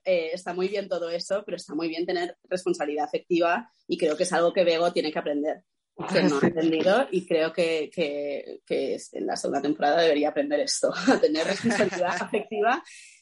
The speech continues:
Speaker 1: y aprender que, que no todo es sí o no y, y blanco o negro, que todo tiene grises y la vida es difícil y que no,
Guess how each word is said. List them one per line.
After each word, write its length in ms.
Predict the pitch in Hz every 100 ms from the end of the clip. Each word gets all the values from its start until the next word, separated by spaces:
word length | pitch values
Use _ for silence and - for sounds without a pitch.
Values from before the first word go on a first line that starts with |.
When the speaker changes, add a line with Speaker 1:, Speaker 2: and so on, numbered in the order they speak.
| _ -
Speaker 1:
y 240 | 254 233
aprender 540 | 202 185 180 175 170 175
que, 380 | 208 214 202 -
que 160 | 196 185
no 200 | 175 170
todo 480 | 175 170 185 208 196
es 420 | 170 - - -
sí 320 | - - 175
o 100 | 185
no 520 | 180 175 185 277 311 _ 190
y, 920 | 185 175 170 160 160 151 151 151 - _ -
y 240 | 151 160
blanco 360 | 160 156 165 175
o 40 |
negro, 420 | 170 160 180 202
que 160 | 190 156
todo 300 | - 160 165
tiene 220 | 170 170
grises 420 | 165 160 - 202
y 160 | 196 -
la 180 | 160 143
vida 200 | 151 160
es 80 | 180
difícil 560 | 175 180 185 233 269 220
y 180 | 160
que 80 | 160
no, 420 | 156 156 160 165